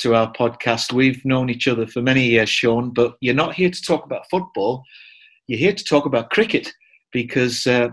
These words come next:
this, the, the biggest transfer of the year, it, it was from, uh, football to cricket, and it was you moving to Leicestershire County Cricket Club, the Running Foxes.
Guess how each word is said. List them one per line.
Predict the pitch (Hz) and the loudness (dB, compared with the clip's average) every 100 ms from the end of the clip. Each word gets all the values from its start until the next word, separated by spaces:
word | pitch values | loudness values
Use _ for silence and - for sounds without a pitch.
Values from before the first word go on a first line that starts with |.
| - | -6
this, | - 120 143 156 - | -16 -2 -2 -2 -8
the, | 127 120 117 | 2 2 2
the | 120 | 0
biggest | 120 160 - | 0 0 -4
transfer | - 139 139 - 135 131 | 0 0 0 -2 2 2
of | 117 | 2
the | 113 | 0
year, | 123 139 110 110 120 | 4 4 4 -2 -4
it, | 113 110 | -4 -4
it | 123 - | -12 -8
was | 117 117 - | -4 -2 -4
from, | - 120 117 117 | -2 0 2 2
uh, | 117 | 2
football | 127 139 131 123 | 2 0 0 -4
to | |
cricket, | 117 175 180 131 | -4 -4 -2 0
and | 113 | 0
it | 113 120 | -2 -6
was | 117 | 0
you | 139 | 0
moving | 147 143 143 139 - | 4 2 2 -2 0
to | 139 | 2
Leicestershire | 135 147 - 143 147 | 2 0 -2 -6 -4
County | 143 147 135 | -6 -6 -4
Cricket | 147 143 135 | -2 0 -2
Club, | 113 95 | -4 -4
the | 113 | -6
Running | 117 135 123 117 | -2 0 -2 -4
Foxes. | - 139 - - 98 - - | -6 -6 -6 -10 -8 -8 -10